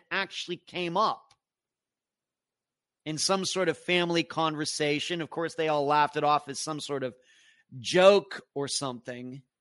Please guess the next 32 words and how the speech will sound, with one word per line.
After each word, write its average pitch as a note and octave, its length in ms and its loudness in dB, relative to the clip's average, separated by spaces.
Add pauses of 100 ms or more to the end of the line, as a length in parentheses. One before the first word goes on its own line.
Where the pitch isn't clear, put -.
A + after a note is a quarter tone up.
(640)
You F3 140 0
know, F3 120 8
wouldn't A#3 280 8
it G3+ 60 -2
be A3 140 4
just F#3+ 260 4
nice F#3+ 400 6
if D3+ 100 -4
somebody E3+ 320 -2
murdered E3+ 440 4
him? E3+ 300 2
So, D#3+ 140 -2
like, D#3 220 2 (260)
something F#3 440 -2
like C#3+ 260 -2
that. B2 300 -2 (2500)
And G#3 220 2
then A3+ 100 4
he G#3+ 180 4
is G3 180 4
murdered, D#3+ 440 2
and E3 140 -4
he G3 180 -2
is A#3 140 -2
shot G#3 480 2
in E3+ 140 -6
his E3 280 -4
house D3 640 0
or D3+ 80 -4
in D#3 80 -4
his D3 160 -4
garage, D#3 460 2